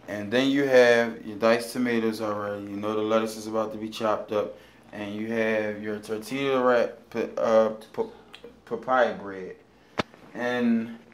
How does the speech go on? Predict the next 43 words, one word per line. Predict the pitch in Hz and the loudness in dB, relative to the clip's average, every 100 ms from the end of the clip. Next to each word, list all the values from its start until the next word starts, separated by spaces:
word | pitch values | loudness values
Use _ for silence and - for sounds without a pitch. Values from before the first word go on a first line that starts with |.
| - _ - - - - | -20 _ -20 -20 -20 -8
this | 113 123 131 | -4 -4 -4
is | 127 | -2
how | 120 117 120 | 6 8 8
we're | 123 120 - | 4 -2 -4
toasting | 120 120 120 | -4 -2 -2
them | 127 120 | -2 0
down | 117 117 | 0 0
some | 113 117 113 110 | -2 -2 -2 -4
so | 107 107 | -6 -4
they | 107 | -4
can | 107 | -4
be | 107 | -4
nice | 110 110 110 | -2 -2 -2
and | 104 | -6
soft. | 120 117 110 107 - - - - - | 2 4 4 2 -6 -20 -20 -20 -10
Then | 107 113 | -4 -2
the | |
shrimp | 117 - 131 127 | -2 -2 -2 -2
will | - 120 | -4 -4
be | 120 120 120 117 | -2 -2 -2 -4
cooked | - 131 - | -6 -6 -4
down, | 123 123 | -4 -4
sauteed. | 120 123 113 - 127 123 117 - - - - - - - - - | -2 0 0 0 0 2 0 -6 -10 -14 -16 -16 -18 -20 -16 -2
And | 117 120 117 117 110 110 107 | 4 4 4 2 2 0 8
that | 123 123 - | 10 10 8
will | 127 | 0
be | 127 123 123 120 - | 0 0 2 0 2
our | 113 110 110 | 8 8 8
shrimp | - - 131 131 - - - | 4 -2 0 0 -2 -12 -4
wraps. | 123 127 123 - - - | 6 6 6 0 -6 -12
The | 107 107 107 | -4 -2 -2
shrimps, | - 156 156 - - - - - - | 2 4 2 -2 -12 -16 -20 -20 -10
we | 123 151 147 | 0 0 4
get | 135 113 113 | 4 4 0
the | 117 | 0
good | 123 127 | 4 4
shrimps | - 123 - | 2 -2 -2
that | 110 | -2
we | 113 120 | 2 2
have | 107 | 2
to | 107 | 0
devein | 104 113 110 113 110 104 | -4 -2 0 0 0 0
ourselves. | 104 - 110 | 0 0 0